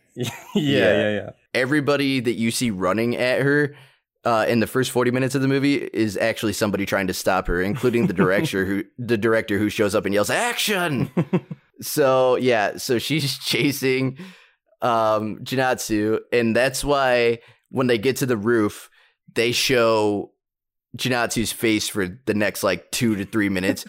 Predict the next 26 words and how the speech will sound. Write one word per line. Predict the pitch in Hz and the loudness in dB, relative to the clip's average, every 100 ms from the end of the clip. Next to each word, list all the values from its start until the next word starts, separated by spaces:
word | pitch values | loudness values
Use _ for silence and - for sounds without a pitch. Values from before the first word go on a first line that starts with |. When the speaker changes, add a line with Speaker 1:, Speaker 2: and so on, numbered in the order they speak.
| - - | -18 -20
Speaker 1:
<laughs> | _ | _
Speaker 2:
is | 120 120 | -2 -2
because | - 127 131 120 113 - | -2 0 2 2 0 -2
everybody | 127 131 139 135 131 | 0 0 0 2 2
on | 117 117 | 2 0
set | - - 110 98 - | 0 0 2 0 -2
is, | 110 107 | -2 2
like, | 107 98 | 0 0
trying | - 117 104 110 104 | -2 0 0 0 -2
to | 95 | -4
take | - 107 92 | -2 -2 0
down | 104 104 | -2 0
the | 92 | -2
director's | 98 101 98 101 87 | 0 0 0 -6 -2
wife | 98 95 92 - - _ | 0 0 -2 -10 -20 _
while | 107 104 | -2 0
she's | 117 101 | -2 -2
using | 110 104 104 | -2 -2 -2
her | 101 | -4
sick | - 117 - | -2 -2 -2
se-, | - 107 - | -2 -2 -4
self-defense | - 123 110 - 101 110 107 - | -4 -2 -2 -2 -2 -2 -2 -6
skills, | - 101 92 101 101 | -8 -2 -2 -2 -4
going, | 101 95 | -4 -4
"Pum!" | - 175 480 285 | -2 0 0 0
Speaker 1:
Pum! | 240 294 285 180 | 0 0 0 -4